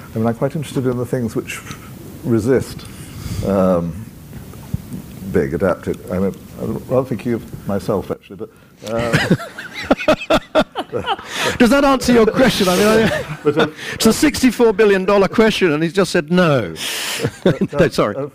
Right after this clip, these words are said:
Speaker 1: being increasingly interested in, in writing sort of decentered narratives which, uh, which don't actually resolve themselves in the way that cinema sort of requires. And my last book, The Strangest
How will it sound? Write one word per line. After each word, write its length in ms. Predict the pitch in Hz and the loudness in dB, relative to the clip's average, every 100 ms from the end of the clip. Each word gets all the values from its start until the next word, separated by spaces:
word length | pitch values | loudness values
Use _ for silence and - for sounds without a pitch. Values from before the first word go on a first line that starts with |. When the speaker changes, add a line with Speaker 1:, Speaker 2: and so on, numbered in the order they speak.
| - - - - - - | -2 -2 0 -2 -2 2
Speaker 1:
being 300 | 139 139 - | 2 2 -4
increasingly 500 | 131 156 139 131 127 | -2 0 0 0 -2
interested 460 | 120 - - 127 120 | -2 -4 -2 0 2
in, 300 | 117 117 - - | 0 -2 -4 0
in 120 | 117 | 2
writing 560 | 117 110 117 107 98 - - - - - - | 4 2 -2 -4 -6 -12 -20 -20 -18 -18 -6
sort 180 | - 95 | -4 -2
of 80 | |
decentered 840 | 101 104 - 113 98 104 92 - 120 | 0 0 2 2 2 -2 -4 -4 -2
narratives 600 | 107 95 98 95 80 - | 0 0 0 -2 -2 -4
which, 220 | 95 - - - 92 | -4 -6 -6 -2 2
uh, 140 | 101 | 0
which 200 | 107 107 | 0 0
don't 200 | 127 110 | 0 0
actually 260 | 110 - 98 | -2 -4 -2
resolve 460 | 101 139 107 80 | 2 4 4 0
themselves 480 | 80 85 92 80 - | -6 -2 -2 -2 -2
in 80 | 98 | -2
the 40 | |
way 180 | 95 95 | 2 2
that 160 | 90 92 - - - - | 2 -4 -10 -18 -18 -4
cinema 420 | 95 80 90 87 - - | -2 -2 -2 -4 -8 -4
sort 180 | 92 - | -4 -4
of 220 | 131 87 | -10 -8
requires. 540 | 90 - 107 78 73 - - - | -6 -2 -2 0 -4 -6 -16 -8
And 80 | 104 | -2
my 160 | 101 95 - | 0 0 -4
last 260 | 123 120 117 | 0 0 0
book, 140 | 92 - | -6 -6
The 80 | |
Strangest 440 | - 110 95 87 | -4 -2 -2 -4